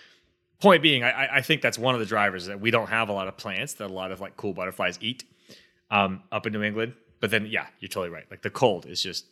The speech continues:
that's gonna be a limitation. Um, but I moved to Georgia a couple years ago, and part of me was like,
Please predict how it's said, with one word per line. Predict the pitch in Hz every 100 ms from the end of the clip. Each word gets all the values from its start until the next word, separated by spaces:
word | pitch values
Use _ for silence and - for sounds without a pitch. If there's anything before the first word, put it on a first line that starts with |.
| _ _ -
that's | 95
gonna | - 101
be | 90
a | 87
limitation. | 87 85 90 87 82 78 _ _ _
Um, | 120 98 92 92 _ _ _ _ _
but | 208 165 127 - _ _ _
I | 110 113
moved | 117 127 120
to | 120
Georgia | 107 101 104
a | 101
couple | 101 98
years | 85 80
ago, | - 101 - _ _ _ _ _
and | 117 104 104 101 101 - _
part | - 202 233
of | 226
me | 135
was | 135
like, | 139